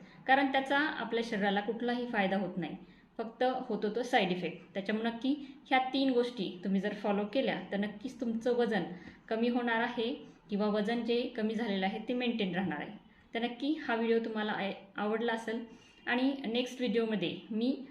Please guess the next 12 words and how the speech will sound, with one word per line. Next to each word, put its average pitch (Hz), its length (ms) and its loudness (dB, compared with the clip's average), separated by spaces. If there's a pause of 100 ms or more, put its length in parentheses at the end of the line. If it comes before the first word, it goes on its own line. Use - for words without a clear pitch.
(320)
प्रॉपर 262 460 4
सकाळी 247 520 4
उठल्यापासून 226 640 -2
संध्याकाळी 208 600 2
झोपेपर्यंत 220 720 0 (420)
आपण 240 300 0
डाएटमध्ये 240 500 4
काय 254 260 4
काय 247 180 2
घेतलं 208 280 -2
पाहिजे, 156 260 -4
घरच्या 202 460 0